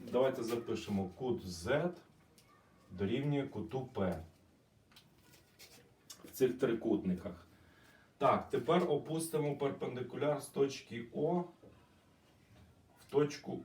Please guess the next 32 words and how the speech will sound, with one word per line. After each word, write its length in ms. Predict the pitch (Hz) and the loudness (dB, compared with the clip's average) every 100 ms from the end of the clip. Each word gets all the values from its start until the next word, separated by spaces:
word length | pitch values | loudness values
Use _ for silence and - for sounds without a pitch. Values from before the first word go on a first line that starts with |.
| 156 | -2
М. 220 | 98 87 80 - - - | 0 0 -4 -14 -10 0
Так? 300 | 135 - - - - - - - | 2 2 -4 -20 -20 -20 -20 -8
У 20 | - | -2
нас 220 | 147 143 | -2 0
виходить, 440 | 143 143 147 117 | -2 2 2 2
що 340 | 113 131 113 - - - - | 0 2 2 0 -12 -12 -2
радіус, 500 | 113 143 135 123 117 | 6 6 6 2 0
проведений 640 | - 123 135 117 120 117 | -2 0 0 0 0 0
до 160 | 104 | 0
хорди 420 | - 113 107 127 127 | 0 0 4 4 4
А 180 | 120 110 | 2 2
Б, 440 | 98 113 143 165 - - - | 2 4 4 2 -8 -16 -10
ділить 460 | 90 139 143 139 | 0 2 2 0
її 160 | 127 127 | -2 -2
на, 220 | 127 120 - - | 0 -2 -4 -10
наполовину. 760 | 110 123 127 123 120 117 98 87 - - | -4 -2 0 2 4 4 2 -2 -8 -14
Тобто 440 | - - 117 120 120 - 95 | -6 -4 2 2 2 -12 -8
він 180 | 113 135 | -2 0
і 100 | 120 | 2
так 260 | 143 - 110 | 2 2 0
ділить 360 | 117 117 101 | 2 4 2
її 140 | 101 101 | -2 0
наполовину. 680 | 95 95 104 98 101 87 85 - - | 0 0 0 2 0 -2 -6 -16 -10
Просто 320 | 110 117 - | -2 -2 0
ми 140 | 120 117 | 0 0
зробили 440 | 104 117 120 113 | 2 2 2 2
так, 180 | 127 139 | 2 0
що 160 | - 98 | -2 -6
ц-, 160 | - - - | -6 -18 -6
тут 160 | 123 117 - | -6 -6 -12
є 280 | - 92 117 | -8 0 0
перпендикуляр. 880 | 120 117 - 107 101 - 110 101 82 | 2 -2 0 -2 -2 -2 0 0 -2